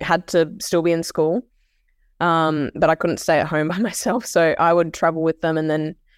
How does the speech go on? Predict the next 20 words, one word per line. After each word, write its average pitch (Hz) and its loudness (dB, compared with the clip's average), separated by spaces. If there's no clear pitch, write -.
kind 170 2
of 160 0
be 160 2
bu-, 156 0
put - 0
with 156 0
family 165 0
friends, 143 -4
um, 151 0
sometimes 196 2
for 175 2
a 160 2
couple 170 -4
me-, 160 0
weeks, 165 0
sometimes 160 -2
for 160 -2
a 151 -4
few 156 -2
months. 151 -2